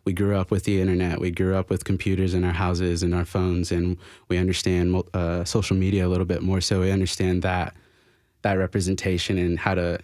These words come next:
you know, flex that muscle a little bit more. Um, and when we're asked, like, "What do you need? What do you want?" Like,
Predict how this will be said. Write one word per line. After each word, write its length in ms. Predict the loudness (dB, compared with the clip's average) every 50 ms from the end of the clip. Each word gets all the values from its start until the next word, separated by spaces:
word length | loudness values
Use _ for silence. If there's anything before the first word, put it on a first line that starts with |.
| -10 _
you 100 | -4 -2
know, 80 | -2 -2
flex 280 | 0 -2 -2 -2 -2
that 120 | -2 -2 0
muscle 300 | 0 0 0 0 0 0
a 20 |
little 120 | 0 2 2
bit 160 | 0 0 2
more. 300 | 0 0 0 0 -2 -4 -6 -8 -4
Um, 640 | -2 0 0 0 2 0 0 0 0 0 -2 -2 -4 -8 -14 _ _ _ _ _ _ _ _ _ _ _ -6
and 400 | -2 0 2 2 2 2 0 2
when 140 | 2 2 2
we're 100 | 2 2
asked, 420 | 0 0 0 0 0 0 -2 -2
like, 200 | -2 -2 0 0
"What 80 | 0 0
do 80 | 0
you 60 | 0
need? 240 | 2 2 0 0 0
What 120 | 0 0 0
do 60 | 2
you 120 | 2 2
want?" 280 | 2 2 0 0 -2 -2
Like, 340 | -2 -4 -4 -4 -8 -14